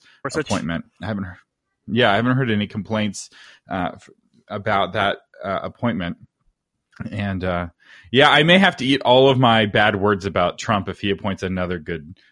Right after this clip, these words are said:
Speaker 2: pro-life justice.
Speaker 1: Well, and the interesting thing, well, <laughs> first of all, I wanna note, um,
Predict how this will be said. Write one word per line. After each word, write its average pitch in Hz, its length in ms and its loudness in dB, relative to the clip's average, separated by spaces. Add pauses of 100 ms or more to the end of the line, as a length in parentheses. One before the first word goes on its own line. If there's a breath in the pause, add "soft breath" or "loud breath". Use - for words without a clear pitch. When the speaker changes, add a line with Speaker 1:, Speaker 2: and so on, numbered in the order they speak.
Speaker 2:
pro-life 82 360 -6
justice. - 480 -12 (480)
Speaker 1:
Well, 160 420 0
and 156 260 -4
the 160 120 -8
interesting 196 560 -6
thing, 160 240 -6
well, 139 160 -2
<laughs> - 220 -18
first 196 260 0
of 156 80 -2
all, 151 80 4
I 147 100 2
wanna 143 220 -4
note, 135 320 -2 (640 loud breath)
um, 135 460 0